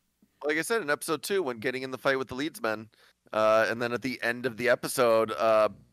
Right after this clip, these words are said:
that he's got that bullet with his name on it that he's just like, he's like, "Uh, we have the same enemy. How about instead of you getting mad at us, uh, we team up,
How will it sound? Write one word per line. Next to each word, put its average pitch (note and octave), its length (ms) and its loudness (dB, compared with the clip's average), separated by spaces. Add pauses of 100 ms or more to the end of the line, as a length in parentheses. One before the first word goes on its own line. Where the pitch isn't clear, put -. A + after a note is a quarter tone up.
(300)
that A2+ 240 0 (140)
he's G#2 160 -14
got B2 180 -2
that A2+ 180 0
bullet A#2+ 300 0
with B2+ 120 -4
his A2+ 180 -4
name C3+ 240 -4
on A#2+ 160 0
it A2+ 140 -6
that A#2 100 -2
he's A2+ 140 -6
just A2+ 180 -10
like, A#2 220 0
he's A2+ 240 -16
like, A#2 260 -4
"Uh, B2 160 0 (640)
we C3 280 -6
have C3+ 220 4
the C3+ 80 -2
same C#3+ 320 0
enemy. C#3+ 360 0
How C#3 120 2
about C#3 360 2
instead C3+ 320 -2
of A#2+ 120 -4
you C#3 140 -2
getting C3+ 240 -4
mad C3 180 2
at B2 100 -2
us, F3 480 2
uh, A#2 240 4
we C3+ 160 -6
team C#3 300 -6
up, G3+ 160 -2